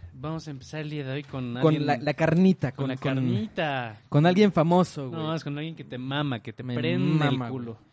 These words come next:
Speaker 2: Como todo en este puto podcast que a mí me mama.
Speaker 1: A ti todo te mama. A ti, eh, casi no le tiras a hate, hate a nada.
Speaker 2: Sí, güey, yo que casi no odio a nadie, güey.
Speaker 1: Así es. Di-, dinos,
Speaker 2: A lo-, a
Speaker 1: ay-
Speaker 2: los únicos que amo son a nuestros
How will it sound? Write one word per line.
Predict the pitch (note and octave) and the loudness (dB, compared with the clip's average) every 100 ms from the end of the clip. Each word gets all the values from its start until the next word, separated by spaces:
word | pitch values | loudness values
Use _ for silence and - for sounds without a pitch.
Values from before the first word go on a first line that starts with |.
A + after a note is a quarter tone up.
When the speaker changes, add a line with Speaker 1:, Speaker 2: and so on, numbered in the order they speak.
| _ - | _ -8
Speaker 2:
Como | C#3 C3+ | -2 -2
todo | C3+ F#3 F#3 F#3 F3 | 2 4 6 4 2
en | C#3 D#3 | 0 -2
este | D3 C#3+ | -4 -8
puto | - D#3+ - | -4 -4 -2
podcast | C3+ C#3+ C3+ - C3 B2 _ _ | -2 2 2 2 -6 -6 _ _
que | - B2 | -6 -2
a | |
mí | C3 D#3 - _ | 0 0 -2 _
me | B2 A#2+ | -4 -2
mama. | A2+ A#2 C#3+ C3+ A2 G2+ | -2 -2 0 0 -2 -8
Speaker 1:
A | |
ti | A2+ C#3+ | -8 -10
todo | C3+ D3 C#3 | -4 -4 -4
te | A#2+ | -6
mama. | A#2 B2 A#2+ A2+ G#2 _ _ _ _ _ | -4 -4 -6 -8 -12 _ _ _ _ _
A | - | -12
ti, | A#2 A#2+ | -8 -8
eh, | A#2 | -10
casi | - C#3 C#3+ | -8 -6 -4
no | C#3 | -4
le | C3 | -4
tiras | C3+ A#2+ | -4 -4
a | A2 | -8
hate, | B2 A#2 B2 | -12 -14 -18
hate | - A#2+ | -16 -14
a | B2 | -12
nada. | A#2 A2+ G#2+ - | -12 -14 -16 -14
Speaker 2:
Sí, | - F3 E3 | 2 6 8
güey, | D3 C#3+ | 8 6
yo | E3+ | 6
que | F3 | 4
casi | E3 E3+ D#3+ | 0 0 2
no | E3 D#3+ | 2 4
odio | D#3 D3 | 4 2
a | |
nadie, | C3+ C3 A#2+ | 0 -2 -4
güey. | A2+ A2 - _ | -6 -12 -16 _
Speaker 1:
Así | G2+ - A#2 | -20 -20 -16
es. | G#2+ G2+ - | -14 -16 -16
Di-, | B2+ F3 | -10 -6
dinos, | F#3 A3 E3+ | -4 -2 -2
Speaker 2:
A | C#3+ | -2
lo-, | D#3 | 2
a | |
Speaker 1:
ay- | D3+ | 4
Speaker 2:
los | C#3 | 6
únicos | E3+ F3+ D#3 - | 4 4 2 0
que | |
amo | C#3 C3 | -2 -2
son | A#2 C3 | -2 -2
a | |
nuestros | B2+ A#2 A2+ G#2+ G2+ - | -2 -4 -4 -6 -6 -12